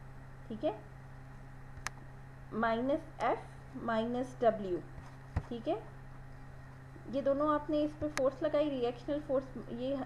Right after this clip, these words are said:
ये वाली force कितनी थी आपकी, अ, hundred given था, Weight आपने two hundred newton निकाला है equals to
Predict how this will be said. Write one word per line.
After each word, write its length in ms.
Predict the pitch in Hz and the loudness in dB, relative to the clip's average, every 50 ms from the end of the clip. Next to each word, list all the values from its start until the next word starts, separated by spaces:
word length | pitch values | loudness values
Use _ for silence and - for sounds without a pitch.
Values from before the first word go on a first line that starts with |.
| - - | -4 -2
ये 140 | 233 247 240 | 0 2 2
वाली 200 | 254 254 269 262 | 2 2 0 0
force 280 | 262 254 240 254 - | 0 0 0 0 -2
कितनी 280 | - 247 - 247 247 254 | -4 -4 -2 -2 -2 0
थी 100 | 262 254 | 2 2
आपकी, 400 | 220 202 - - - - - - - - - - - - - - - - | 2 2 0 -4 -8 -8 -8 -8 -10 -12 -12 -12 -12 -12 -12 -12 -6 -2
अ, 140 | - 202 202 | 0 0 0
hundred 420 | 220 226 220 208 214 226 220 196 | 2 2 0 2 2 2 0 2
given 300 | 190 214 190 202 226 262 | 2 2 2 2 2 0
था, 260 | - 320 339 349 392 - - - - - - - - - - - - - - - | 2 2 0 0 0 -2 -8 -12 -12 -12 -12 -12 -12 -12 -12 -12 -12 -10 -10 -6
Weight 320 | 214 - 262 262 302 - | 0 2 4 4 4 4
आपने 540 | - 233 226 - - - - - - 247 247 | 4 2 2 0 -6 -10 -10 -6 -2 0 0
two 220 | 240 254 247 240 269 | 0 0 0 2 2
hundred 240 | 240 226 226 233 | 2 2 0 0
newton 320 | 233 226 220 214 - 226 220 | 0 -2 -2 -2 -2 -2 -2
निकाला 380 | 214 208 - 190 180 185 202 | 0 2 2 4 4 4 4
है 140 | 262 311 - | 4 4 2
equals 380 | - 220 - - 220 220 - - | 0 -2 -2 -4 -4 -4 -4 -6
to 80 | 233 | -4